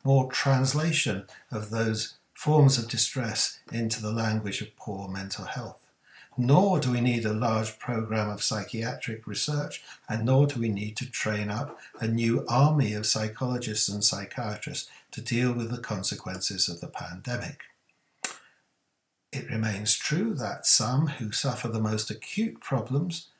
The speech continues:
especially those who are already undergoing psychiatric treatment, uh, for a mental disorder, should be able to access specialist psychiatric services, access medication when they need it, access talking therapies.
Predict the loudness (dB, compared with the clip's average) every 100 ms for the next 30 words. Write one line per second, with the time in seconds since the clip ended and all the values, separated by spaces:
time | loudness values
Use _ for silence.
0 | _ _ -4 -2 0 0 0 0 2 0
1 | -2 -4 -6 -6 -6 -8 -8 -8 -4 -2
2 | -2 -2 -2 -4 -4 -4 -2 -2 0 -2
3 | -2 -6 -8 -8 -10 -10 -8 -2 -2 -2
4 | -8 -8 -12 -20 -20 -20 _ -10 -8 -8
5 | -6 -4 -2 -2 -2 -6 -10 -14 -12 -2
6 | 0 0 -2 -4 -8 -10 _ -4 0 2
7 | 2 0 0 -2 -2 -4 -2 -2 -2 0
8 | 0 4 4 4 0 -2 -2 0 2 2
9 | -2 -6 -6 -10 -6 -2 0 0 2 0
10 | 0 -4 -8 -18 -14 -10 -4 -2 0 -2
11 | -2 -6 -8 -4 -2 0 2 2 0 -4
12 | -4 -2 0 -2 -4 -10 -20 -10 -10 -2
13 | 0 2 0 0 -6 -6 -10 -10 -4 -2
14 | 0 -2 -6 -10